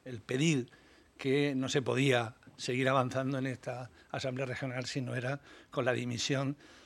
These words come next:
de un diputado imputado y al borde de la apertura de dos juicios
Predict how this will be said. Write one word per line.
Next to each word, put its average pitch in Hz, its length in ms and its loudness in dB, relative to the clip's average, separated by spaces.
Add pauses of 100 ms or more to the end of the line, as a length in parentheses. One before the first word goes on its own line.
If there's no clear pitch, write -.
de 123 240 -2
un 127 420 -2
diputado 127 680 0 (140)
imputado 156 720 6 (340)
y 151 300 0
al 139 200 0
borde 135 320 2
de 131 100 0
la 131 80 4
apertura 131 540 -2
de 123 300 -6
dos 127 320 4
juicios 127 680 0